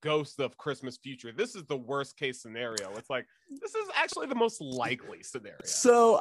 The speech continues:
Speaker 2: but I think, like, like, let's think about who's writing this. I think in, like, think about L A. In L A, like,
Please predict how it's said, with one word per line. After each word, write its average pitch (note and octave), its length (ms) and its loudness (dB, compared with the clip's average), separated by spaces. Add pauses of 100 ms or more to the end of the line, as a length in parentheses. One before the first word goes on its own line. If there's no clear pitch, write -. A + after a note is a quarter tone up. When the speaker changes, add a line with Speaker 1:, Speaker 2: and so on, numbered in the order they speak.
Speaker 2:
but F#3 200 6
I F3+ 80 6
think, A3 400 0
like, D#3+ 220 2
like, D#3+ 220 0 (240)
let's E3 440 -2
think E3 240 -2
about C3+ 240 -2
who's C3 480 -2
writing F#2+ 440 -4
this. - 240 -12 (100)
I A#2+ 100 2
think D3+ 320 4
in, C#3 240 4
like, D3 240 2
think E3+ 180 2
about D3 280 4
L G#2+ 280 0
A. F2+ 100 -8 (680)
In E3+ 240 8
L C#3+ 420 8
A, A#2 560 6 (220)
like, A#2 240 -2